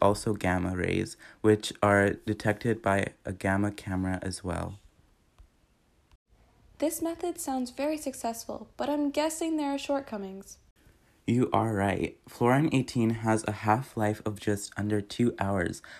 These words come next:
Speaker 1: limiting the time of the procedure and therefore not always getting the best results. But it is not always a problem, as the tracer does not take very long to get to the targeted tissue.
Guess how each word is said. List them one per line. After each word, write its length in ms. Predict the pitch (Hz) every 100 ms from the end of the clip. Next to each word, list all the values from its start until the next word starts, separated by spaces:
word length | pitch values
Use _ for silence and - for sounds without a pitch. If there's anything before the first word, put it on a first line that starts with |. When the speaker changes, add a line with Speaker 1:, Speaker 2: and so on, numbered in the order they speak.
| -
Speaker 1:
limiting 420 | 117 120 117 127 123
the 100 | 113
time 320 | - 110 110
of 100 | 101
the 80 | 101
procedure 760 | - 101 - 92 - 101 107 - - -
and 180 | 110 107
therefore 560 | 104 107 120 117 120 - - -
not 200 | 123 -
always 300 | 110 110 107
getting 280 | 101 101 98
the 80 |
best 300 | 90 87 -
results. 560 | 85 90 87 - - - _ _ _
But 160 | 120 -
it 160 | 123 -
is 320 | 127 135 -
not 500 | 117 110 123 - - - _
always 460 | 104 107 101 101 - -
a 120 | 95
problem, 680 | - 95 98 95 85 92 101 - - -
as 140 | 104
the 80 | 110
tracer 420 | 110 107 107 110
does 280 | 101 101 -
not 420 | 101 98 98 -
take 320 | - 95 -
very 260 | - 95 92
long 300 | 87 82 92
to 160 | - 92
get 260 | 85 87 - - - -
to 100 | -
the 120 | 95
targeted 480 | - 90 85 82 -
tissue. 420 | - - - -